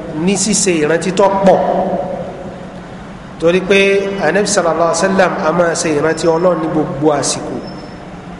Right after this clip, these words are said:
Kana an-nabiyyu sallallahu alaihi wasallam yadhkuru Allah ala kulli ahyani. Gbogbo ìgbà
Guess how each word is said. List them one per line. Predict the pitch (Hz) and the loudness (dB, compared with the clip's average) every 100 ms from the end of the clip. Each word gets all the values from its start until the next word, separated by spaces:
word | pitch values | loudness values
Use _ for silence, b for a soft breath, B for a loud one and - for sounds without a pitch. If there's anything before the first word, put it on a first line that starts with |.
| - - - | -16 -16 -10
Kana | - 190 202 | 2 4 4
an-nabiyyu | 190 175 165 190 175 | 2 2 2 2 2
sallallahu | - 180 175 170 180 170 | 2 0 0 2 2 4
alaihi | 156 160 151 | 2 0 0
wasallam | 143 185 180 170 | 2 2 2 2
yadhkuru | 160 190 185 180 156 147 | 2 0 -2 -4 -2 -2
Allah | 143 165 180 | 0 2 2
ala | 175 165 165 | 0 0 0
kulli | 165 226 196 | 0 0 0
ahyani. | 170 - 160 165 156 139 - - - - - - - | 0 -2 2 2 2 0 -6 -6 -8 -8 -10 -12 -2
Gbogbo | 175 190 185 - 190 | 2 2 0 4 6
ìgbà | 170 160 170 | 6 4 2